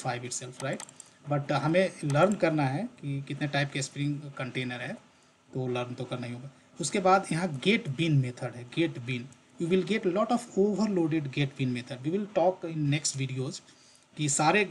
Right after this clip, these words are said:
get bean method के बारे में हम बात करेंगे, लेकिन as of now, I am going to use this one। इस जो string name ले रहा है, तो यहाँ name is nothing but आईडी आपको pass करना होगा। ये जो एक्सएमएल बीन declare किया, एआईडी, exactly एआईडी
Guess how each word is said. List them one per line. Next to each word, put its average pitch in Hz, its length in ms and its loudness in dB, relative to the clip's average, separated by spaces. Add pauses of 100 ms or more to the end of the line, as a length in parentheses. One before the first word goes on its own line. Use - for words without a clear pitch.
(120)
get 160 100 2
bean 151 220 2
method 147 220 0
के 139 60 0
बारे 135 160 0
में 127 80 -2
हम 127 80 -2
बात 139 220 -2
करेंगे, 127 280 -6
लेकिन 143 180 -4 (180)
as 226 160 4
of 233 160 -4
now, 135 200 0
I 156 180 -2
am 165 80 -4
going 156 160 -4
to 151 60 2
use 143 200 0
this 123 180 -4
one। 123 140 -12 (640)
इस 156 220 -2
जो 151 240 0
string 185 320 2
name 143 320 8
ले 123 140 -4
रहा 117 100 -4
है, 123 120 -4
तो - 120 -8
यहाँ 156 140 -2
name 175 340 0 (220)
is 175 100 -2
nothing 165 240 -6
but 175 120 -4 (140)
आईडी 180 320 4
आपको 147 260 2
pass 123 280 -2
करना 123 240 -10
होगा। 123 280 -12 (520)
ये 156 60 0
जो 170 340 2
एक्सएमएल 165 440 -2
बीन 160 320 0
declare 151 300 0
किया, 151 300 -2
एआईडी, 131 680 0
exactly 156 580 -4
एआईडी 151 440 0